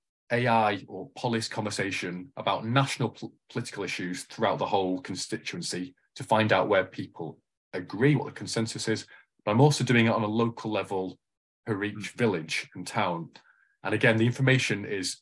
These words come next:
Speaker 1: utterly, is transparent. Everybody can see where they're at.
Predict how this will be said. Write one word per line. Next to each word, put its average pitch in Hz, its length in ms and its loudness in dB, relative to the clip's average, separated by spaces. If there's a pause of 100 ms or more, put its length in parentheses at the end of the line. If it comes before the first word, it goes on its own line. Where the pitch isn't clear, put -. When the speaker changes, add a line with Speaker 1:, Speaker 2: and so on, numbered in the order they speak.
Speaker 1:
utterly, 123 360 -6
is 113 100 -4
transparent. 120 640 0 (180)
Everybody 113 540 2
can 107 160 -8
see 101 200 -4
where 87 120 -4
they're 90 100 -2
at. 127 320 -2